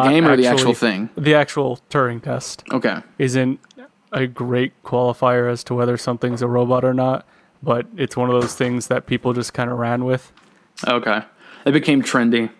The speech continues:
Speaker 2: It's got
Speaker 1: Yeah.
Speaker 2: alliteration.
Speaker 1: It's like those, uh, Myers-Briggs tests.
Speaker 2: Yeah, those. What? What are
Speaker 1: Where
Speaker 2: those?
Speaker 1: those are those personality tests where you're like, "Oh, um, I'm an I N T J,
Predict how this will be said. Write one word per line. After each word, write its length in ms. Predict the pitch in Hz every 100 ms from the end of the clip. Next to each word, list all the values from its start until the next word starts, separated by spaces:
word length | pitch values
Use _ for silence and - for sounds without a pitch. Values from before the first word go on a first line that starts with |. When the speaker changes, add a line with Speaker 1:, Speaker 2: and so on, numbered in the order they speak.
| -
Speaker 2:
It's 160 | 139
got 180 | 156 -
Speaker 1:
Yeah. 80 | 139
Speaker 2:
alliteration. 720 | 131 117 117 113 - 117 110 _ _ _ _
Speaker 1:
It's 220 | 139 -
like 180 | 135 127
those, 240 | 135 131 123
uh, 180 | 123 123
Myers-Briggs 800 | 123 123 120 - 143 120 -
tests. 600 | - 127 123 - - - - _ _ _ _
Speaker 2:
Yeah, 280 | - 127 123
those. 420 | 113 123 113 104 -
What? 380 | 117 123 - -
What 80 | 131
are 60 | 139
Speaker 1:
Where 80 | 127
Speaker 2:
those? 120 | 127 - _ _ _ _ 180
Speaker 1:
those 220 | 143 131
are 40 |
those 240 | 131 127 -
personality 640 | - 139 - 127 120 127
tests 420 | 120 131 123 - -
where 120 | 127
you're 80 | 123
like, 280 | 123 120 - - - -
"Oh, 380 | 147 139 131
um, 340 | 139 135 127 131
I'm 400 | 127 127 151 160
an 280 | 165 139 123 -
I 180 | 123 123
N 180 | 127
T 200 | 123 131
J, 520 | 120 127 123 127 139